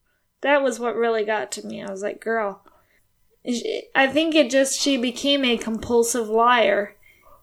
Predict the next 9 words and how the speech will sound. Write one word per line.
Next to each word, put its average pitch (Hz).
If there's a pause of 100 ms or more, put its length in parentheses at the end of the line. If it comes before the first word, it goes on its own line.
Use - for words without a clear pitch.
(140)
and 220
got 226
to 220
where 220
she 233
couldn't 247
stop 262 (180)
telling 262
lies. 254